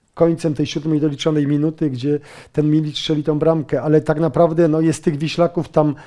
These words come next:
pięciu, wróćmy jeszcze na chwilkę do tej grafiki, jest tam pięciu tych Wiślaków, ale tak naprawdę za linią piłki jest tylko noga Frydrycha i spóźniony Hanousek, czyli tak naprawdę tu Wisła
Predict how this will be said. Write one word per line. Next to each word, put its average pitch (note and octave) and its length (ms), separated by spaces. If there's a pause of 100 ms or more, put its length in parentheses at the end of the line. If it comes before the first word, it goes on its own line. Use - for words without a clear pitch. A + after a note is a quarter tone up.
(320)
pięciu, F#3 400
wróćmy E3 380
jeszcze D#3 260
na D3 100
chwilkę D3+ 340
do C#3+ 120
tej D3+ 160
grafiki, C#3+ 560 (760)
jest D3+ 220
tam D3 120
pięciu A3 360
tych C#3+ 180
Wiślaków, D3+ 680 (760)
ale E3+ 220
tak D#3+ 180
naprawdę E3+ 680 (160)
za D3 240
linią F3+ 380
piłki E3+ 580 (420)
jest D#3+ 280
tylko D3 580
noga F3 440
Frydrycha F#3 720 (640)
i D#3 340
spóźniony E3 800 (120)
Hanousek, D#3 760
czyli D3+ 220
tak E3+ 160
naprawdę F3 460
tu F3+ 140
Wisła F3+ 400